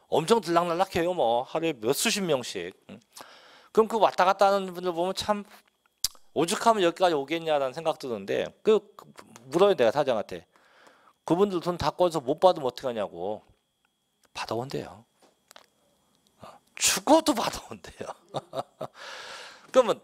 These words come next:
아니 그 죽어도 받아오는 그럼 그 빌려간 놈이 막마다 죽으면 어떡하냐. 죽는 사람은 없고 얘가 거의 나중에 뭐 한다? 파산한대, 파산. 법원에서, 아, 파산 신청을 한대요. 하면은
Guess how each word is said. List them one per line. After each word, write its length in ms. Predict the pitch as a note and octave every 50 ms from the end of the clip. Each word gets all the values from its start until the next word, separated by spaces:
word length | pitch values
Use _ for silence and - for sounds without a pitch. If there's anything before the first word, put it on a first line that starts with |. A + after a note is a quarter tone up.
| - -
아니 200 | - F3 G#3 G3+ F3+
그 220 | - - B3 B3 B3
죽어도 340 | - - A3 A3+ C#4 C4+ A#3
받아오는 360 | A3+ A3+ G#3+ G#3+ G#3 G3 F3
그럼 200 | D#3 G3+ G#3 F3
그 180 | - - G3 F#3
빌려간 460 | - F3+ A3 A3+ B3 A3 A3 G#3+ G3+
놈이 420 | F#3+ E3+ D#3 D3+ D3+ D3+ C#3 A2+ F2+ - _ _ _ _ _ _ _ _ _ - - -
막마다 300 | - D#3 F#3 A3 A3+ G#3
죽으면 340 | G3+ - - F#3+ G#3 A3+ G#3+
어떡하냐. 680 | F#3+ F3+ - F#3 E3+ D3+ C#3 C3+ C3 B2+ A2+ F2+ D#2 - _ _
죽는 340 | - - D#3+ G3+ G#3+ A3+ A3
사람은 260 | G#3 G#3 G#3 G#3 G#3+
없고 600 | F#3 C#3+ - - - G3+ G#3+ F3 A2+ F2 - _ _ _ _ _ _ _ _ _
얘가 260 | - B2+ D3 D#3 F#3+ F#3
거의 320 | F#3 - - C3+ D#3+ E3
나중에 320 | D3+ C3 B2+ C3 D#3 E3
뭐 160 | D#3 B2 G2+ F#2+
한다? 400 | G2 A2 C3+ E3+ G3+ A3 A#3+ A#3 _ _ - _ _ _ _ -
파산한대, 540 | - - - A3 - A3+ G3+ D#3 A2+ F#2 -
파산. 320 | - - C3 - A2+ F#2 _ _ _ _ _ _ _ _ _ _ _
법원에서, 560 | - A#2 A#2 B2 A#2+ A#2 A#2 - F3+ G#3+ A3+ - - - - - _ _ -
아, 100 | - G2
파산 400 | - - - F#3+ F#3+ G#3+ G3+ F#3+
신청을 260 | F3+ E3 D#3 A2 -
한대요. 400 | C#3 E3 F3 - A#2 F2 D#2+ - _ _ _ _ - E2 _ _ _ _ _ _ _ - - -
하면은 640 | - - A3+ A#3+ A#3+ A3+ A#3 A#3+ B3+ B3+ B3+ B3+